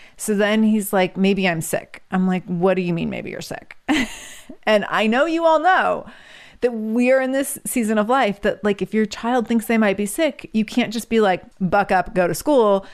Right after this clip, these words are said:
You have to be like, "Oh my God, well, now we have to, like, take a rapid covid test. And I need to, like, do a full assessment of, like, all your bodily functions. And, like, do you have a fever? And is there snot anywhere? And what color is it?" And, like,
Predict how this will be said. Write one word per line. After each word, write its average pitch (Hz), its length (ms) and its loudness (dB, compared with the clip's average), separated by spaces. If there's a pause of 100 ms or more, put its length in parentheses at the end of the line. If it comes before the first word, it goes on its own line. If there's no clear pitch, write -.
(400)
You 208 80 2
have 196 80 -2
to 202 40 -12
be 214 60 2
like, 202 160 0
"Oh 185 60 -2
my 190 100 0
God, 233 180 2
well, 202 120 0
now 185 180 2
we 190 80 0
have 196 180 0
to, 196 80 -4
like, 175 140 0
take 170 180 -2
a 165 40 -6
rapid 156 240 -4
covid 220 280 0
test. 208 640 0
And 170 360 -4
I 175 120 -2
need 175 180 -4
to, 180 80 -4
like, 170 160 2
do 175 140 0
a 165 60 0
full 170 260 0
assessment 175 500 -2
of, 156 120 -6
like, 160 180 -4
all 170 160 0
your 175 100 0
bodily 160 360 -2
functions. 202 920 0
And, 170 300 -4
like, 165 180 -4
do 180 80 -8
you 170 120 0
have 160 120 0
a - 80 -8
fever? 202 540 0
And 180 420 -4
is 175 180 0
there 156 140 -4
snot 247 360 0
anywhere? 196 420 2
And 165 180 -4
what - 160 -6
color 220 320 0
is 185 200 -2
it?" 180 220 0
And, 175 220 -4
like, 170 260 -4